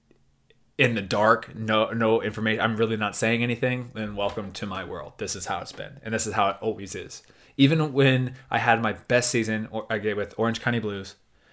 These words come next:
and I played sixteen straight games, started every single one, played every single minute. Um, and then the day the season ended, I got a call from Preki at Saint Louis saying that he wanted me. Can you start that again?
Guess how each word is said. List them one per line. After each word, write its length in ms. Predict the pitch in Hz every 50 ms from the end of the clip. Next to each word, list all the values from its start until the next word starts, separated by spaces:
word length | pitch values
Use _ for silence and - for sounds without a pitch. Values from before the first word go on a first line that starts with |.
| _ _ -
and 100 | 104 107
I 60 | 101
played 500 | - - - 120 110 107 107 101 101 - - _ _ _ _ _ _ -
sixteen 440 | - - - 143 - - - 131 120
straight 280 | - - 123 117 107
games, 400 | - 110 104 98 98 98 95 - _ -
started 320 | - - 107 101 98 104
every 160 | 110 120 123 117
single 220 | - 127 123 113
one, 200 | 107 107 104 98
played 160 | - 98 92 92
every 200 | 107 110 127 123
single 240 | - - 117 117
minute. 320 | 110 104 98 98 - - - - _ _ _ _ _ _ _ _ _ _ _ -
Um, 460 | 117 104 98 95 92 90 90 85 - - _ _ _ -
and 120 | - 107 107
then 240 | 104 98 92 92 - _ _ _ _ _ _ _ _ _ -
the 80 | 113
day 400 | 98 90 90 - 123 127 131 135
the 140 | 127 127 117
season 300 | - - 120 113 117 110
ended, 320 | 101 101 101 101 98 92 -
I 80 | 104 104
got 100 | 101 98
a 40 | 95
call 320 | - - - 113 113 113
from 280 | - - 117 110 113 107
Preki 340 | - 110 101 92 - 107 104
at 60 | -
Saint 180 | - 107 104 101
Louis 220 | 101 98 98 98 -
saying 160 | - 101 98
that 80 | 101 98
he 140 | 101 117
wanted 320 | 110 110 107 104 101 98 95
me. 240 | 95 95 92 92 - _ _ _ _ - - _ _ _ -
Can 100 | - 98
you 100 | 95 90 - - - -
start 220 | - - - 95 90
that 100 | 98 98
again? 200 | 104 101 104 104